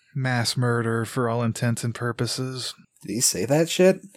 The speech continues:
Speaker 1: By any means necessary. He was very explicit.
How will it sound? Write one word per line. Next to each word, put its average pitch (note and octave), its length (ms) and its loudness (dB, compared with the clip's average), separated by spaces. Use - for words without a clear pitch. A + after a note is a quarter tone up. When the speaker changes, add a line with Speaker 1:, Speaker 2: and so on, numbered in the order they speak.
Speaker 1:
By A2+ 180 2
any C3 180 6
means B2+ 340 4
necessary. A#2+ 840 2
He A2 80 -6
was G2+ 160 -4
very A2+ 340 2
explicit. A#2 640 0